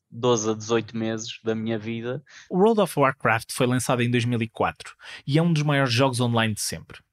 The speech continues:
Speaker 2: Em dois mil e vinte tinha quase cinco milhões de jogadores ativos diários. Para quem joga ou jogou online, o ouro digital de que falamos neste podcast já várias vezes, não é sequer uma metáfora nova.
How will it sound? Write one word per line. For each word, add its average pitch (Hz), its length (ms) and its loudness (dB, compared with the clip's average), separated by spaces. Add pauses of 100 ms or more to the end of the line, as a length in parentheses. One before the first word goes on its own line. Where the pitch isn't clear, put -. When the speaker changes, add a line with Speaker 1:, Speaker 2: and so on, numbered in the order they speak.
(260)
Speaker 2:
Em 139 60 2
dois 151 140 6
mil 160 160 4
e 127 80 4
vinte 123 300 -2
tinha 139 200 0
quase 131 280 0
cinco 156 260 -2
milhões 127 240 2
de - 60 -4
jogadores 113 340 2
ativos 117 340 0
diários. 80 480 -6 (580)
Para 160 120 0
quem 180 180 4
joga 196 240 4
ou 156 40 6
jogou 127 200 2
online, 107 500 -2
o 127 80 -4
ouro 143 140 4
digital 131 380 2
de - 80 -10
que - 60 -20
falamos 117 280 -2
neste 123 180 -4
podcast - 460 -4
já 113 100 2
várias 110 300 0
vezes, 107 460 -4 (380)
não 165 120 4
é 180 60 4
sequer 156 260 0
uma 139 140 4
metáfora 120 400 0
nova. 85 340 -6